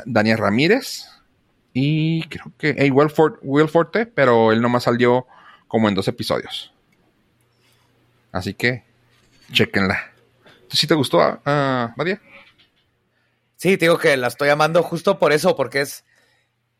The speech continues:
Speaker 2: es raro ver, eh, una película post-apocalíptica donde, como en todas, ¿no? Es, la gente es culera y, y todo el mundo está peleando por sobrevivir,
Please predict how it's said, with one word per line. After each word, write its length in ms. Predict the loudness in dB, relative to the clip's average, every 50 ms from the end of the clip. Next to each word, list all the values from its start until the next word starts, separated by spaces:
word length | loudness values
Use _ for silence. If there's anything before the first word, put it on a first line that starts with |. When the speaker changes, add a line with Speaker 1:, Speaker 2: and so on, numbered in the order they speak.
| _ _ _ _ _ _ _ _ _ _
Speaker 2:
es 220 | 0 0 0 0 -2
raro 320 | 0 2 2 4 2 2
ver, 280 | 2 2 2 2 0 -2 -4
eh, 200 | -4 -2 -2 -2
una 240 | -2 -2 -2 -4
película 500 | -4 -4 -4 -4 -2 -2 0 0 0 0
post-apocalíptica 1500 | 0 0 0 0 -2 -10 -12 -10 -8 -4 -4 -4 -2 -2 -2 -2 -4 -4 -6 -6 -8 -4 0 2 2 2 2 0 -2 _ _
donde, 800 | -4 -2 -2 -2 0 0 0 0 0 0 0 0 -2 -4 -6 -4
como 200 | -4 -4 -4 -4
en 100 | -6 -2
todas, 260 | 0 0 0 2 2 2
¿no? 140 | 2 4 4
Es, 160 | 2 2 0
la 160 | -2 -4 -6
gente 260 | -4 -6 -6 -6 -8 -10
es 100 | -8 -6
culera 680 | -4 -2 2 2 2 4 4 2 2 4 4 2 2 2
y, 60 | 0
y 580 | -2 -4 -4 -4 -6 -8 -8 -8 -8 -10 -10 -6
todo 140 | -4 -2 -2
el 40 |
mundo 140 | -2 -4 -6
está 200 | -6 -6 -6 -4
peleando 340 | -2 -2 -2 -2 -2 -2 -4
por 120 | -4 -6
sobrevivir, 560 | -4 -4 -4 -4 -4 -4 -4 -4 -4 -4 -6